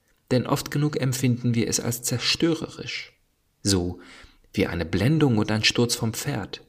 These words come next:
wie eine Gefangenschaft oder eine Kugel im Bein. Und mir geht es nicht anders. Es gab einen Moment, in dem Gott seinen Samen in mir gepflanzt hat,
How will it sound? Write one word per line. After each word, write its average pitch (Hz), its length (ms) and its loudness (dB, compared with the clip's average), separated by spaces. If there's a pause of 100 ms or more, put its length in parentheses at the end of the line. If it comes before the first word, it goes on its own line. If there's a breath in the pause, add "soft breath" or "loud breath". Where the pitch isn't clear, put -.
(120)
wie 104 160 4
eine 95 160 0
Gefangenschaft 107 800 -2
oder 101 140 0
eine 104 160 -2
Kugel 117 360 4
im 104 140 0
Bein. 107 440 -2 (2500 soft breath)
Und 165 220 2
mir 143 400 4 (100)
geht 117 180 -2
es 107 140 -2
nicht - 240 -4
anders. 98 460 -4 (1700 soft breath)
Es - 260 -2
gab 185 300 2
einen 98 240 2
Moment, 95 440 2
in 107 160 0
dem 104 180 2
Gott - 340 0
seinen 143 360 2
Samen 143 300 2
in 147 120 2
mir 147 140 2
gepflanzt - 520 -4
hat, - 200 -4